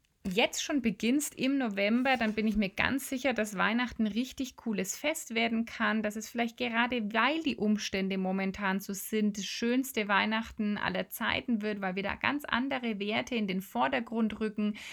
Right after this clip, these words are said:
weil es vielleicht entschleunigter wird, entspannter wird und weil wir einfach ba-, ganz besonders dankbar sein dürfen an diesem Weihnachten für alles, was ist.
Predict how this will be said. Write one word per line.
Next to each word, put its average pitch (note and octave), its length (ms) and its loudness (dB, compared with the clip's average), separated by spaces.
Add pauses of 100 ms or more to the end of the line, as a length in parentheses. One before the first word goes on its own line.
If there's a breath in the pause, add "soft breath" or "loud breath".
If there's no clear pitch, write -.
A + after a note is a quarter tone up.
(260 loud breath)
weil F#3+ 80 -2
es G#3 100 -4
vielleicht F#3+ 260 -6
entschleunigter A3 840 -2
wird, - 160 -6
entspannter A3 760 -2
wird A3 280 0 (580 loud breath)
und G3 520 -2
weil G3+ 240 -4
wir - 160 -4
einfach G3+ 260 -4
ba-, - 320 -2
ganz A#3 300 -2
besonders A3 640 -4
dankbar G3+ 440 -4
sein G3 380 -4
dürfen G3+ 280 -4
an F#3 120 -2
diesem G3+ 360 -4
Weihnachten F#3+ 640 -2
für - 240 -8
alles, F3+ 380 -4
was F3 160 -8
ist. - 360 -8